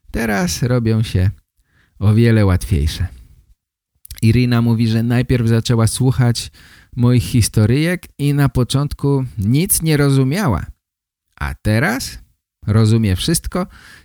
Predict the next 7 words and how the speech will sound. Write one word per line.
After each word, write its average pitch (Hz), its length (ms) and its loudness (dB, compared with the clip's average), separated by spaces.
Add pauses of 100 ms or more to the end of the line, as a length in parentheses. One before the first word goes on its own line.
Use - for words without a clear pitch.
i 208 240 0
słucha 156 460 0
podcastów - 680 -2 (540)
dla 110 440 2
praktyki 95 720 -2 (460)
i 101 360 4
przyjemności. 95 840 -2